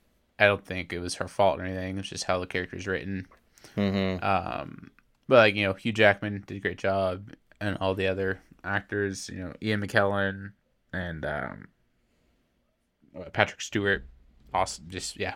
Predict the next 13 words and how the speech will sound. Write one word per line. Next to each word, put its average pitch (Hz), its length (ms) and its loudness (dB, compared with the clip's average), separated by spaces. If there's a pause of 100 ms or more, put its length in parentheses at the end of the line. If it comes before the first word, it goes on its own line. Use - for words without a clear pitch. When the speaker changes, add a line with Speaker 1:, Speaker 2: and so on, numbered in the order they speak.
(100)
Speaker 1:
did 92 140 -2
an - 60 -6
awesome 92 280 -2
job 92 280 0
at, - 280 -8
with 104 160 -14 (720)
the 120 120 4
roles 101 300 4
that 98 100 -10
they 98 120 0
were 98 120 -4
given. 101 380 -4 (500)
Speaker 2:
Yeah. 98 340 6